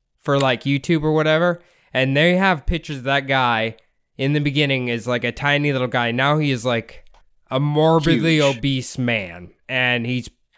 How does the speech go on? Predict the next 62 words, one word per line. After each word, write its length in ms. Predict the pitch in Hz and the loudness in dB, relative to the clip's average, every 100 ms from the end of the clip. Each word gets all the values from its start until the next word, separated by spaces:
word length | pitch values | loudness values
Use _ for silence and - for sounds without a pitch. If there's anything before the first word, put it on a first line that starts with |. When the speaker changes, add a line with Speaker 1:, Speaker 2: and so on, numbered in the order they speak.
| - | -4
Speaker 2:
I 200 | 131 143 | 0 2
Speaker 1:
I, 40 | 156 | 2
he 220 | 151 175 | 0 0
probably 360 | 160 175 170 160 | 2 2 4 2
is 140 | 143 | -2
gonna 200 | - 151 | -2 0
be 120 | 135 135 | 0 0
dead 200 | 131 123 | 0 0
within 320 | 120 131 123 | -2 -2 -2
the 80 | 120 | -2
next, 200 | 117 127 | -2 -6
like, 200 | 113 - | -6 -4
ten 480 | 135 120 117 113 | -2 -2 -6 -8
years. 560 | 120 113 95 87 - - _ _ _ _ _ | -6 -6 -6 -10 -16 -20 _ _ _ _ _
Speaker 2:
Oh, 320 | 190 185 170 170 | 4 6 4 4
okay. 160 | 160 | 4
I 200 | 110 160 | 2 2
know 160 | 185 175 | 4 2
exactly 420 | 143 139 135 143 | 2 0 -2 -2
who 40 | 135 | -2
you're 100 | 123 | 0
talking 260 | 117 110 | -2 -2
about. 80 | 120 - - 120 | -8 -10 -20 -10
Speaker 1:
Yeah. 240 | 127 113 | -4 0
Speaker 2:
See 100 | 151 | 0
that 180 | 139 123 | 2 2
on 60 | 113 104 | 0 -4
Instagram 640 | 113 - 104 101 101 95 | -8 -6 -4 -2 -2 -2
all 180 | 110 113 | -2 -2
the 80 | 101 | -2
time. 380 | 113 90 71 - | -4 -4 -6 -4
Speaker 1:
Yeah. 300 | 143 131 147 | -2 0 2
Speaker 2:
They 80 | |
show 240 | 160 190 165 | 2 4 2
the 100 | 139 | 2
side 320 | - 123 127 | 2 2 4
by 160 | 131 131 | 2 2
side 380 | - 127 135 | 2 2 2
of 100 | 123 - | 0 -2
him 260 | 135 135 135 | -2 0 0
and 80 | |
his 160 | 113 104 | -2 -4
female 380 | - 123 123 117 | -2 -2 0 -2
friend. 420 | - 123 120 127 113 | -2 -2 -2 -4 -4
Speaker 1:
Yeah. 340 | 123 127 117 | 0 2 2
Speaker 2:
And 100 | 131 | 2
both 280 | 135 147 143 | 2 2 2
of 80 | 135 | 2
them 200 | 135 131 | 2 2
are 240 | 113 110 | 0 -2
skinny 420 | - - 156 151 | -6 -2 2 2
when 160 | 143 123 | 2 2
they 100 | 120 | 0
started, 520 | - 120 117 117 123 | 0 2 2 2 0
and 220 | 117 120 | 0 0
now 220 | 113 117 117 | 2 2 2
they're 180 | 113 | 0
both 320 | 104 117 98 - | -2 -2 -4 -6
huge. 600 | 117 104 107 117 - - | -2 0 0 -2 -8 -6
Speaker 1:
Yeah. 340 | 120 113 107 147 | -4 -2 -2 -2
Speaker 2:
Just, 160 | 139 | 0
like, 180 | 120 | 0